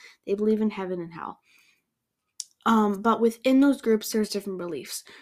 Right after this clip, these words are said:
So going to a non-denominational church, it was like we just took the general beliefs and we all kinda came together just to worship. Um, and so that church,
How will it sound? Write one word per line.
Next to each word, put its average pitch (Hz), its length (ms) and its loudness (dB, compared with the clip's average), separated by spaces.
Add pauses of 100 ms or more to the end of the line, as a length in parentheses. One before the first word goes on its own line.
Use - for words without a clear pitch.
(120)
So - 180 -2
going 269 280 4
to 302 120 0
a 311 40 6
non-denominational 214 880 -2
church, 175 360 -10
it 220 60 4
was 226 160 2
like 226 120 0
we 226 140 0
just 247 200 -4
took 269 160 -4 (100)
the 214 80 2
general 208 480 -2
beliefs 277 520 0 (120)
and 208 160 -2
we 202 100 -2
all 196 160 -4
kinda 180 440 -8 (640)
came 220 220 2
together 196 380 0
just 185 240 -12
to 190 60 -8
worship. 175 500 -10 (140)
Um, 196 440 0 (540)
and 240 420 4 (880)
so - 200 0
that 262 260 4
church, - 520 0